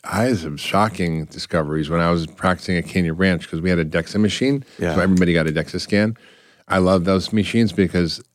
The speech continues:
Speaker 1: i-, if you're looking at a biomarker for healthy aging, you gotta look at your dexa. This is a way of measuring your body composition, amount of muscle, amount of fat, where the fat is, 'cause you can do a total body comp thing with those bioimpedance things, and you're not gonna know. Like, I had a guy, I, you know, I had a guy who,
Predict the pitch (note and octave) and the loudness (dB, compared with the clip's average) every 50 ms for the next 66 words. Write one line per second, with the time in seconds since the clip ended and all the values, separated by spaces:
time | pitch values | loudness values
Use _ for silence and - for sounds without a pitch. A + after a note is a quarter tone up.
0 | _ - G2 F#2+ - F#2 E2+ G2 G2+ G2+ G#2+ A2 - A2+ G#2+ G2+ F#2+ F2 F2 F2+ | _ -6 -6 -6 -6 -6 0 2 4 4 4 4 2 2 2 4 2 2 2 2
1 | F2+ F#2 F#2 G2 G2 F#2 F2+ G2 F2+ - - F2 F2 F#2 F2 - G2 F#2 F2 F#2 | 2 2 2 0 0 0 -2 -4 -6 -4 -4 -2 -2 -2 -2 -2 0 0 2 2
2 | F#2 F#2 G#2+ A2 A#2+ A#2 - - _ _ _ _ _ _ _ - G#2+ G2+ F#2 G#2+ | 2 2 2 0 0 0 -4 -10 _ _ _ _ _ _ _ 0 0 2 2 2
3 | G2 F#2+ F#2 F#2 F2+ G2 E2+ F2 E2+ D#2+ F2 E2+ E2 - - F2+ F#2 G2 F#2 G#2 | 2 2 0 -2 -2 -2 -2 -2 -2 0 -2 -2 -2 -4 -4 -2 -2 0 2 2
4 | G#2+ G#2 G2+ G2 F#2+ F2+ F2 F#2 F#2 F#2 F2 - F#2 F#2 F2 F2 F2 D#2+ E2+ E2 | 4 4 4 4 4 2 2 0 0 0 0 0 0 0 0 0 0 0 0 0
5 | E2+ F2+ E2+ - F#2+ F#2 E2 E2 G2 F#2+ - - F#2+ F2+ F2 E2+ E2+ D#2+ D#2 D#2+ | 0 -2 -2 -2 -4 -4 -2 -2 -2 -2 0 0 0 0 0 0 0 0 -2 0
6 | F2 G2+ G#2 G2+ - G2 F#2+ F#2 F#2 E2+ D#2+ D#2 D#2 - - A2 G#2+ G2+ G2 F#2 | 0 0 0 0 2 2 2 2 2 0 -2 -4 -6 -2 0 0 2 2 2 0
7 | E2 E2+ F#2+ F#2+ F2+ D#2+ - F2+ E2 F2 G#2 G#2+ G#2 G2 - - - - - - | 0 -2 -2 -2 -2 -2 -2 0 0 2 2 2 2 0 -2 -6 -14 -20 -20 -4
8 | - C3+ C#3 D#3+ E3 D#3 D3 C#3+ A#2 G2 - - A2 G#2+ G#2+ G2 G2 F#2 G2 G#2 | 2 2 4 4 6 6 6 6 6 4 2 0 2 2 2 2 2 2 2 2
9 | F#2+ - A#2 A#2 A#2 A2+ G2+ G2+ A#2 A#2 A#2 A2+ G#2 F2+ F2+ F2 F2 D#2+ - - | 0 0 2 2 2 2 0 0 0 2 2 2 2 2 2 0 0 -2 -6 -12
10 | _ _ _ _ _ G#2 G#2 G2+ G2 F#2 - - A2 G#2+ G2 - - A#2+ A#2 A2+ | _ _ _ _ _ 0 2 2 2 0 0 0 0 0 0 0 0 0 2 4
11 | D3 D3+ D#3 D#3+ D3+ - D3 B2+ A#2 A2 G#2 - - - - _ _ _ _ - | 4 4 6 4 4 4 4 4 4 4 2 0 -2 -10 -20 _ _ _ _ -2
12 | A#2+ A#2 C#3+ D3 C3 A#2+ A2 A#2 A2 A2 G2+ G#2+ A2+ - D#3 B2 G2+ G2 G#2+ A2 | 2 4 4 4 4 4 2 2 2 2 2 0 -2 -2 -2 0 0 2 2 0
13 | G#2+ G2 G2 F#2+ F#2+ G2 G2+ F#2+ | 2 2 2 2 2 2 0 -2